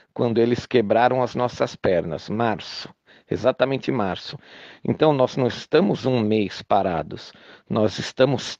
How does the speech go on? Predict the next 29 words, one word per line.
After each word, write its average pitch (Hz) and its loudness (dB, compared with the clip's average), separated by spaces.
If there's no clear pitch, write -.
três 180 2
meses 120 0
parados 92 -2
já. - -4
Prestem 143 0
atenção 165 2
nisso, 135 0
nós 107 0
estamos - 0
três 190 2
meses 139 0
parados. 107 -2
Abril 113 4
já 151 4
é 156 6
o 156 2
quarto 170 0
mês 139 -2
que - -6
nós 131 -4
estamos 135 -6
parados. 104 0
E 127 2
vamos 139 2
até 127 4
agosto, 113 2
oito 165 2
meses 131 -4
parados? 98 -4